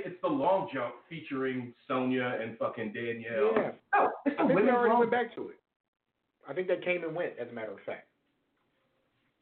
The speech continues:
Speaker 1: Oh, they intro-, the first time they introduced her as the N X T champion. And then
Speaker 2: Mm-hmm.
Speaker 1: the announcers,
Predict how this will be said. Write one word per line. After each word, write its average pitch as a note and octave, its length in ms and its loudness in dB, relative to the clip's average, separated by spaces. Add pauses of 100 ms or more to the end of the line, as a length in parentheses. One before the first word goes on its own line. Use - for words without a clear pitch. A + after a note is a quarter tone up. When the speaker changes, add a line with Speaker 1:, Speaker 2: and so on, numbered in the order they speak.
(120)
Speaker 1:
Oh, B3+ 260 2
they F#3+ 160 2
intro-, A3+ 220 -2
the G3 200 0
first A3+ 200 2 (100)
time B3+ 140 0
they A3+ 80 -2
introduced G#3 480 -8
her F3 180 0
as C#3+ 160 -8
the C3+ 140 -10
N D3 120 -4
X D3+ 100 -4 (100)
T C3 200 -16
champion. G2+ 440 -8 (480)
And D3 160 -2
then F#3 480 2
Speaker 2:
Mm-hmm. - 0 -
Speaker 1:
the D3 240 4
announcers, D3 540 0